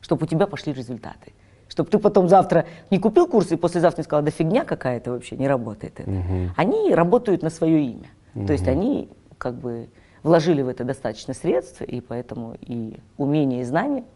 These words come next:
Speaker 1: поэтому они год просто ты под патронажем находишься. Тебя мотивируют, с тобой на зуме, с тобой всегда на связи, не дай бог какая-то проблема, они все, ну,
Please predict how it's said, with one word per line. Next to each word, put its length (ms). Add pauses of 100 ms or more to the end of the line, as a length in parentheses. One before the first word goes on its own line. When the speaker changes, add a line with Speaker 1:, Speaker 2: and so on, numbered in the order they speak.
(580)
Speaker 1:
поэтому 500
они 240
год 520
просто 520
ты 520 (680)
под 160
патронажем 580 (180)
находишься. 560
Тебя 240
мотивируют, 680
с 60
тобой 260
на 140
зуме, 340
с 60
тобой 220
всегда 260
на 80
связи, 320
не 140
дай 100
бог 160
какая-то 300
проблема, 560
они 200
все, 280 (260)
ну, 180